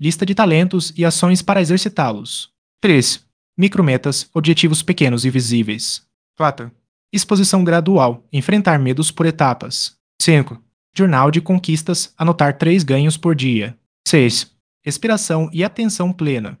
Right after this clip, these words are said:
reduzir a ansiedade pré-apresentação com técnicas de respiração e práticas de mindfulness ou meditações guiadas. Exemplo,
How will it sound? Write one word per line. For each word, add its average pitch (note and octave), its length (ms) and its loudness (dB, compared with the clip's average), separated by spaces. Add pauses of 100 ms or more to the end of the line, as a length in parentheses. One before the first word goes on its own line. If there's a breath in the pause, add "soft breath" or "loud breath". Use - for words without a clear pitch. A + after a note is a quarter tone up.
(120)
reduzir F3 500 -2
a C#3+ 40 -4
ansiedade F#3+ 500 -2
pré-apresentação F#3 1000 -2
com G#3 160 -4
técnicas F3+ 560 -4
de D#3+ 120 -2
respiração E3 600 -4
e C#3 80 -6
práticas F#3 600 -2
de F3+ 100 -2
mindfulness E3 640 -2
ou F3 120 -4
meditações F#3 640 -2
guiadas. C3 720 -6 (380)
Exemplo, D3 500 -2